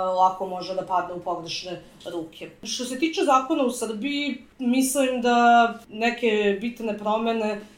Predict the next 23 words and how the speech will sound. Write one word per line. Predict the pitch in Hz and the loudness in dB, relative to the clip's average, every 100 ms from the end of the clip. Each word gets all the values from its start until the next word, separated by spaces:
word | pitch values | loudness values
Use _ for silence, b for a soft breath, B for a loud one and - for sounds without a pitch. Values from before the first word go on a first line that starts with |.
| B | B
se | 214 202 | -8 -4
tu | 233 214 | -2 -2
neće | 214 202 202 | 0 0 0
desiti, | 185 180 170 - - | -4 -6 -8 -12 -4
čak | 202 196 | -4 -4
ni | 190 | -10
sa | 185 185 | -4 -2
ovim | 185 185 190 175 B B - | -2 -6 -8 -8 B B -6
razoružavanjem. | 185 175 180 175 170 175 190 233 254 262 254 240 - - | -4 -4 -6 -6 0 2 4 2 2 0 0 -4 -10 -4
Kao | 190 185 | 0 0
što | 185 190 | -2 -8
sam | 190 175 | -8 -4
rekla, | 180 180 190 180 175 170 196 190 | -4 -2 0 2 0 -2 -10 -10
cifre | - 196 185 190 | -8 -8 -6 -6
najviše | 180 185 175 180 - | -4 -2 -4 -6 -8
dižu | 175 180 175 | -10 -10 -10
ljudi | 175 175 175 175 | -8 -8 -8 -10
koji | 180 170 | -8 -8
imaju | 170 165 165 | -6 -8 -8
to | 170 | -10
neko | 160 160 | -12 -14
staro | - 165 160 | -8 -4 -4
oružje, | 160 170 175 170 180 175 | -4 -8 -8 -10 -10 -10